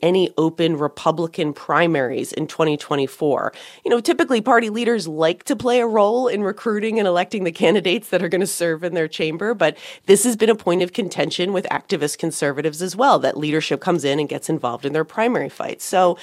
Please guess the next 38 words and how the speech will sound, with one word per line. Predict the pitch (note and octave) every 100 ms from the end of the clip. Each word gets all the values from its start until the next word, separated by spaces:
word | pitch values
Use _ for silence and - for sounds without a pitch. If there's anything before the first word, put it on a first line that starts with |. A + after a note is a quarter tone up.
| - - - - -
in | C#4+
order | F4+ G#4
to | C#4
get | E3+ C#3+ F3+ -
this | C4 A3
job, | - E3+ C#3+ D3+
he | F#3
had | E3
to | D3+
water | D3 D3+ D#3
down | D3 D3
the | C#3
speaker's | - D#3+ C3 -
political | D#3 F3 A#3 C4+ B3+
power, | A3+ A#3 G#3+ G#3+ G#3
the |
speaker's | D3+ - D3+ C3+ B2+
legislative | E3 F#3+ G#3 - G#3+ G3
power | - F3+ F#3 F3+ F#3
to | D#3
decide | C#3+ - - F3+ D#3+ D#3+ D3
things | D#3 D#3+
like | C#3 C3+
who | -
gets | A2+ C#3 E3
on | F#3+
those | G#3+ G#3+ G#3+
committees, | G3+ F#3+ G#3 A3+ - - - C4+
and | C#4
as | A#3+
well | B3+ E4
as | D#4
his | D4+
ability | B3 B3 B3+ B3
to | B3+
drive | - D#3 E3
the | D#3+
agenda. | F3+ - C4+ C4 -